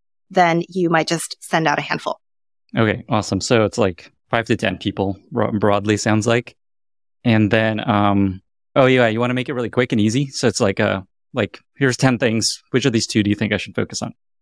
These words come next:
Speaker 2: So it's like a quick ask is something you recommend, and then just, like, thank them for it after you finish. Is that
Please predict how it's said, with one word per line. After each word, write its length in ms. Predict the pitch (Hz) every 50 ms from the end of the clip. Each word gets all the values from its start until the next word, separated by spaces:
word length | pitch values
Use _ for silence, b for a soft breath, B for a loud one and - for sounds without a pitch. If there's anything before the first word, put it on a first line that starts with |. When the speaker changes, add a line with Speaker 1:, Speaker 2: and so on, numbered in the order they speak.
| _ _ _ _
Speaker 2:
So 160 | - - -
it's 120 | 104 - -
like 120 | 107 104
a 60 | 101
quick 260 | - - - 104 101
ask 420 | 110 104 98 98 101 - - - - _ _ - 123 -
is 320 | - 131 117 110 104 104 -
something 260 | - 113 104 - 117
you 60 | 117
recommend, 320 | 117 110 - 120 120 120 117
and 100 | 110 110
then 80 | 107
just, 160 | 95 107 -
like, 160 | - 113 101 -
thank 200 | 104 98 - -
them 100 | 104 92
for 180 | - 110 98
it 60 | -
after 180 | 120 113 - -
you 80 | 107 90
finish. 400 | - 104 101 107 110 - - - _ _
Is 60 | - 113
that 160 | 107 -